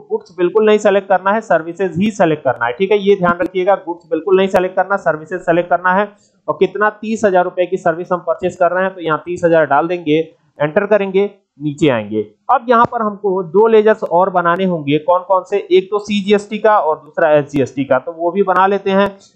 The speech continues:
यहाँ पे लिखते हैं सीजीएसटी, Enter करेंगे। अब चूंकि already मौजूद है, ठीक है, दिखा रहा है यहाँ पे, देखिए जैसे ही enter कर रहा हूँ तो दिखा रहा है कि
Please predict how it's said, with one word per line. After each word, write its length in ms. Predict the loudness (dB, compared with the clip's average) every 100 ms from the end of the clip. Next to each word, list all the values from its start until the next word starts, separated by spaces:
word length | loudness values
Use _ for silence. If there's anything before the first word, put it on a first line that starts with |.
| -4
यहाँ 160 | -2 0
पे 100 | -2
लिखते 240 | -2 -2
हैं 60 | -2
सीजीएसटी, 640 | 0 0 2 0 0 -6 -6 -8 -10 -6
Enter 240 | -2 -2
करेंगे। 400 | 0 -2 0 0 0
अब 220 | -2 -4
चूंकि 180 | -6 0
already 380 | 2 2 0 0
मौजूद 400 | 0 -2 -2 0
है, 200 | 2 0 -4 -6
ठीक 140 | -2
है, 60 | 0
दिखा 260 | 0 0 0
रहा 80 | 2
है 60 |
यहाँ 100 | -2
पे, 80 | -4
देखिए 180 | -4 -2
जैसे 240 | 0 2
ही 60 | 2
enter 200 | 2 0
कर 140 | 0
रहा 100 | -2
हूँ 80 | -6
तो 80 | -10
दिखा 280 | -6 0 2
रहा 160 | 4 2
है 80 | -2
कि 160 | -8